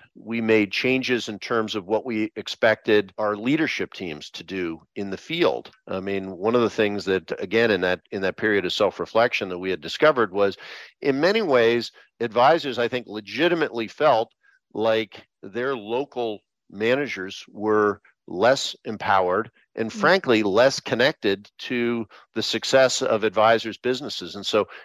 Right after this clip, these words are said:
Speaker 1: hey, one fundamental change six years ago was to, was to reset the way we were gauging the performance and paying our managers so that they had skin in the game, so that, hey, if we were, if we were gonna bring growth back to the core of our strategy,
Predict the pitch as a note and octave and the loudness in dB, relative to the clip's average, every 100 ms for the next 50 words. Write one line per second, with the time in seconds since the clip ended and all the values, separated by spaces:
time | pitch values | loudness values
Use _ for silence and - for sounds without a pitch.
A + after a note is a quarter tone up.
0 | _ C3+ F#2+ - _ _ - F#2+ A2 A2 | _ 2 2 -4 _ _ -8 -2 0 0
1 | G2+ _ - B2 A2+ A2+ G#2+ - C#3 C3 | -8 _ -2 0 2 0 0 0 0 -2
2 | E2 - - A#2 - G#2+ G2+ G2 G2 G2+ | -8 -10 -8 -6 -4 -4 -4 -2 2 4
3 | G2 - - - - G#2+ G2+ - A#2+ G#2+ | 2 -4 -20 -10 0 2 0 -2 -4 -2
4 | G2+ G2 - G#2 G#2 G2 B2 - B2 A#2 | -2 -6 -6 -10 -8 -4 -2 4 6 6
5 | - G2+ G2+ G#2+ A2 G#2+ G2 G2 F#2+ F2+ | 4 -6 0 0 0 -2 -4 -2 -2 -4
6 | F2 A2 A#2 G#2+ G#2+ F2 G2 - A#2 A#2 | -6 0 0 0 -6 -8 -12 -4 0 2
7 | A2+ G2+ - _ _ - F2+ - A#2+ A#2 | 0 -2 -12 _ _ -10 -10 -2 2 2
8 | A2+ F#2 D2+ G2 C3 D3+ G2 F#2+ F#2+ - | 2 -2 -2 0 0 0 -2 -4 -6 -12
9 | - - - A#2+ A#2+ A2 B2 C#3 A2+ - | -18 -14 -2 2 4 6 6 6 2 2
10 | D#3+ E3+ F#2+ E2+ D2 - - - A#2+ G#2+ | 4 4 2 -4 -6 -8 -12 -2 2 4
11 | G2+ G#2 G2+ G2+ G2 A2+ F#2+ C3+ C#3+ A2+ | 6 6 4 2 -2 0 0 0 2 2
12 | E2+ E2 - C3+ C#3 A#2+ F#2 A#2 G2 G#2+ | -2 -10 -12 -6 0 0 0 -2 -2 0
13 | B2+ - A2 G#2 - G2 F#2 - A#2 F2+ | 0 2 4 4 2 -4 -6 -2 0 0
14 | E2 - B2+ C#3+ D3 G#2 G2 | -2 0 4 4 4 -2 -10